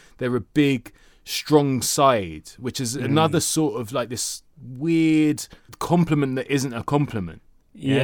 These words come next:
Speaker 1: they're
Speaker 2: yeah,
Speaker 1: just
Speaker 2: yeah.
Speaker 1: lumps. They're a bunch of lumps. You know, like, these aren't
Speaker 2: Yep.
Speaker 1: professionals who are working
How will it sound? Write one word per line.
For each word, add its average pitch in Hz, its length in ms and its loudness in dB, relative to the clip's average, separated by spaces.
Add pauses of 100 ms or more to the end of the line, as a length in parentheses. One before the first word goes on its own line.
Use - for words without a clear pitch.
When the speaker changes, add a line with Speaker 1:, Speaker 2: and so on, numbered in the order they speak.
Speaker 1:
they're 151 100 4
Speaker 2:
yeah, 117 60 0
Speaker 1:
just - 220 0
Speaker 2:
yeah. 156 80 -2
Speaker 1:
lumps. 147 380 0
They're 123 140 -2
a 117 40 -4
bunch 143 380 -4
of 131 60 -6
lumps. 131 640 -2 (140)
You 151 160 6
know, 156 220 6
like, 156 360 0
these 190 200 2
aren't 196 280 2
Speaker 2:
Yep. - 80 -4
Speaker 1:
professionals 170 800 -2
who 127 100 0
are 139 60 4
working 147 560 -2